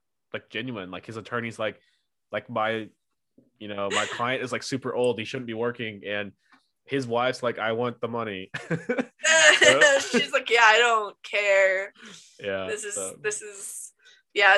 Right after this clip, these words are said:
Speaker 2: I mean, some people, I mean, money makes people crazy. I could tell you that, that's for sure. But, I mean, to get rid of those people in your life that aren't healthy for you, I imagine, you know,
Speaker 1: Mm, yeah, it's
Speaker 2: it's,
Speaker 1: difficult.
Speaker 2: it's something worth having.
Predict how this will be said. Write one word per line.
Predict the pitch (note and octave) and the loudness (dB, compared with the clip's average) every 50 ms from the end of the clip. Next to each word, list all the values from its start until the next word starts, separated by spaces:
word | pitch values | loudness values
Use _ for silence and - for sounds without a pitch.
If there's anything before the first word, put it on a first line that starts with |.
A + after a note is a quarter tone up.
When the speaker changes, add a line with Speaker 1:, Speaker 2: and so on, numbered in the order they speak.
| G3+ | 6
Speaker 2:
I | G#3+ B3 | 4 2
mean, | A#3 A#3 A#3 A#3+ | 0 -2 -4 -4
some | A#3 - C4+ C#4+ | -2 0 0 2
people, | F4 F4 E4+ - D4+ D4 | 2 2 2 4 6 8
I | C4+ A3 A3+ A#3 | 8 8 6 4
mean, | A#3 A3+ A3 A3 F#3+ - _ _ _ _ _ _ _ _ _ _ | 0 -4 -6 -6 -10 -16 _ _ _ _ _ _ _ _ _ _
money | A3 A3 B3 C4 C4+ C4+ | 0 2 4 4 6 4
makes | C4+ C4+ C4 - | 4 4 2 0
people | - C#4 C4 C#4 C4+ | -6 -6 -6 -8 0
crazy. | - D4+ D4 D4 C#4 B3+ A3 A#3 A3+ A3+ A3 - | 4 4 6 6 6 4 0 -2 -2 0 2 4
I | G#3 A3 | 2 2
could | A3+ A#3 A3+ | 2 -2 -2
tell | - A#3 A#3 A#3+ | 0 0 2 2
you | B3 A#3 A3+ A3 | 0 -2 0 2
that, | A#3+ A#3+ A3+ G#3 G3 F#3+ F#3 - | 4 6 6 8 6 6 4 2
that's | - G3+ G3+ G#3 - - | 2 0 0 0 -2 -6
for | G#3 G#3 | -6 -4
sure. | - - A3+ A3+ G#3+ G3+ G3 F#3+ F#3+ F#3+ | -2 0 2 4 6 6 6 4 4 4
But, | - F3 F#3 F3+ D#3 - - - - - - - _ - | 4 4 4 4 0 -4 -8 -16 -20 -20 -20 -20 _ -8
I | G3+ G3+ | -8 -6
mean, | G3+ G3+ G3+ G3 F#3+ F#3+ F#3+ - | -4 -2 0 0 0 -2 -4 -6
to | - G#3+ | -6 -2
get | G#3+ A#3+ A3+ - A3 | 2 2 2 2 4
rid | A3+ A3+ A#3 A#3 A3 | 6 8 10 10 8
of | G#3+ | 8
those | A#3 A3 G#3+ G#3+ | 6 4 4 2
people | - B3 A#3+ A#3 A#3 A3 A3 | 0 -2 -4 -2 -2 -2 -2
in | G#3+ G#3+ | 0 0
your | G#3+ G#3 G#3 | -2 0 2
life | G#3+ G#3+ G#3+ G#3+ - | 4 4 4 2 0
that | - G#3 G#3 | 0 2 2
aren't | G#3 G#3 - - | 2 2 0 -2
healthy | - - A#3 A#3 A3+ G#3 G3+ G3+ - | -2 0 0 0 0 -4 -10 -10 -6
for | G#3 G3+ G3+ G3 | -2 0 2 2
you, | G3 G3 F#3+ G3 F#3+ D3+ | 2 2 2 2 4 4
I | - G3 F#3+ G3 G3 F#3+ F3+ - - - G#3 G3+ | 4 6 6 6 4 4 0 -4 -4 -2 -2 0
imagine, | G3+ G#3 G3+ G3 F#3+ F#3+ G#3 G3 G3 F#3+ F3+ - | 2 4 4 4 4 2 -4 -8 -10 -10 -14 -8
you | G#3+ G#3+ G#3 | -4 -2 0
know, | G3 F3 D#3+ D#3 F#3 - _ _ _ _ _ _ _ _ _ _ _ _ _ _ F2+ | 2 2 2 0 -2 -6 _ _ _ _ _ _ _ _ _ _ _ _ _ _ -18
Speaker 1:
Mm, | F#2 G2 G2 F#2+ F#2+ F#2+ F#2 F#2 F#2 F2+ F2 F2+ | -16 -14 -14 -14 -14 -14 -14 -14 -16 -16 -14 -12
yeah, | F#2 F2+ F#2 | -8 -6 -6
it's | - | -6
Speaker 2:
it's, | - - | -6 -10
Speaker 1:
difficult. | F#2+ F#2 - G#3+ - | -12 -12 -12 -4 -2
Speaker 2:
it's | - G#3+ - - - | -2 -2 -2 -4 -2
something | - A#3 A3 G#3+ G#3+ A3 G#3 G#3 G3+ G#3 - _ | 0 0 0 2 2 0 0 0 -2 -8 -10 _
worth | G#3 G#3 G#3 G3+ - G#3 | -2 0 0 0 -2 -2
having. | - A3 G3+ G3 G3 G3+ F#3+ G3+ | 2 4 4 4 4 2 0 -4